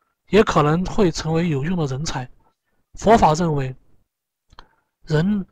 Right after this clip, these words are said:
人生悠忽几十年，只是生命长河中的一个小段落。即使这一生已无希望成为大才，没关系，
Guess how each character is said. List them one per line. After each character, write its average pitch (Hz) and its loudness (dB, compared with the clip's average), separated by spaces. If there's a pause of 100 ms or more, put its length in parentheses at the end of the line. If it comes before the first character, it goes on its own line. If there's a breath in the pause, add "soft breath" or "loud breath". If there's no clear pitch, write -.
(160)
人 208 2
生 214 2
悠 220 2
忽 214 -2
几 156 -6
十 - -4
年， 139 -8 (280 loud breath)
只 175 -4
是 233 4
生 233 0
命 226 0
长 180 -4
河 180 0
中 185 -4
的 151 0 (560 soft breath)
一 180 -4
个 214 4
小 127 -2
段 165 0
落。 143 -6 (440)
即 247 2
使 - -2
这 220 0
一 190 2
生 202 0
已 151 -2
无 135 -4
希 190 0
望 185 2
成 - -6
为 147 -2
大 170 0
才， 131 -8 (460)
没 139 -2
关 156 -2
系， 139 -8